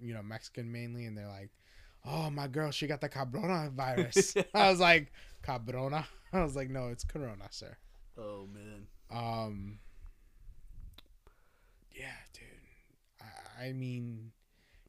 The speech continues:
Speaker 1: it boggles my mind how you could literally sell anything nowadays and people will buy it.
Speaker 2: Well, that's what the internet is now, man. Now you
Speaker 1: Yeah.
Speaker 2: know.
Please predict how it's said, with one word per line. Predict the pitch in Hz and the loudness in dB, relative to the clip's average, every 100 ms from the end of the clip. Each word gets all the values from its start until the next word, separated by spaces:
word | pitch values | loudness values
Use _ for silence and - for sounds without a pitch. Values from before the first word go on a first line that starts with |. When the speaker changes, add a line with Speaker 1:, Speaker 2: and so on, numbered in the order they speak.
| - | -8
Speaker 1:
it | 127 117 | -4 2
boggles | 147 156 151 135 | 4 4 0 -2
my | 127 | -2
mind | 120 117 117 | -2 -6 -6
how | 113 107 107 | -6 -6 -6
you | 104 107 | -6 -8
could | - 107 | -8 -10
literally | 110 110 110 104 | -8 -6 -6 -6
sell | 101 113 98 101 | -6 -8 -10 -10
anything | 101 104 - - - - 98 95 - 98 | -10 -10 -12 -20 -18 -12 -12 -12 -14 -12
nowadays | 98 95 95 92 95 98 | -12 -12 -12 -12 -12 -12
and | 101 | -14
people | - 107 98 | -12 -12 -10
will | 95 | -10
buy | 95 92 95 | -12 -12 -12
it. | - - - | -14 -18 -8
Speaker 2:
Well, | 160 175 170 - - - - | -4 -4 -4 -10 -20 -20 -20
that's | - - | -18 -14
what | |
the | 156 | -10
internet | 160 156 156 147 | -8 -8 -8 -8
is | 156 123 | -10 -12
now, | 113 110 | -12 -10
man. | 117 113 113 - - - 131 | -10 -10 -12 -18 -20 -14 -10
Now | 131 | -6
you | 151 | -4
Speaker 1:
Yeah. | |
Speaker 2:
know. | 165 190 | -4 -4